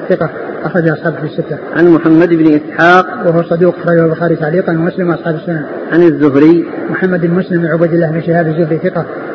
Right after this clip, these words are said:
Speaker 1: أخرج أصحاب الكتب الستة.
Speaker 2: "عن عبيد الله بن عبد الله بن عتبة".
Speaker 1: وهو ابن مسعود، ابن عتبة بن مسعود،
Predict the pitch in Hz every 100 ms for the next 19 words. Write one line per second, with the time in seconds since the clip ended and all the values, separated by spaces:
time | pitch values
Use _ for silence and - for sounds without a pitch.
0 | - - 170 170 156 - 160 156 156 175
1 | 170 - - - 165 165 170 175 170 175
2 | 175 160 156 151 139 139 147 160 160 160
3 | 185 143 127 - 185 160 170 160 - 180
4 | 170 170 - 190 165 - - - - -
5 | 160 151 175 160 165 151 185 170